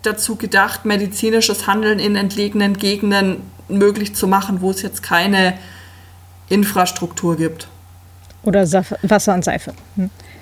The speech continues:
Speaker 1: Äh, richtig, genau, wo du nicht die sanitären Möglichkeiten hast, äh, die dir hier halt tagtäglich zur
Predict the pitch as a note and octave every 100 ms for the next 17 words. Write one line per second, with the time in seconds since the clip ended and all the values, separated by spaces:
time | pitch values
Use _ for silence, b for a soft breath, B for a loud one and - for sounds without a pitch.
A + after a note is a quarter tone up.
0 | B B - - - - - - - G#3+
1 | G#3 G#3 - F3+ - F#3+ F3+ F3+ F3 F3+
2 | F#3+ G3+ - G#3 G3+ G#3 G3 G3 G3+ G3+
3 | G3 F#3+ G3 G3+ - G3+ G3+ F#3+ F#3+ F#3+
4 | F#3+ - - G3 F#3 F#3 G3 G3 G3+ G3
5 | F#3+ F#3+ G3 F#3+ F#3 F#3 - F#3+ F3+ -
6 | F3+ F#3 F#3+ - G3 F#3 F3+